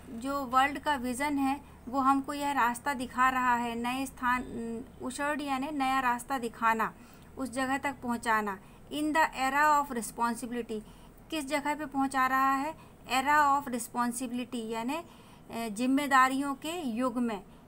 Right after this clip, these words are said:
Age, era यानी एज या युग, काल। तो जो नया हमारा विजन है संसार का, वो हमको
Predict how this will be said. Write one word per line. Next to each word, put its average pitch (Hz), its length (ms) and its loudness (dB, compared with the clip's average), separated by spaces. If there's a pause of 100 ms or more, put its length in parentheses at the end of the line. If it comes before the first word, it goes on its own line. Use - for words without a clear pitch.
Age, 277 340 -2
era 247 460 -4
यानी 269 360 -4
एज 262 320 -6
या 269 280 -6 (340)
युग, 247 300 -4 (440)
काल। 240 320 6 (1600)
तो 262 60 -6
जो 254 180 -4
नया 269 540 2 (420)
हमारा 240 460 4
विजन 240 400 -2
है 247 140 -2
संसार 233 540 -2
का, 277 200 0
वो 269 220 -2
हमको 233 600 -4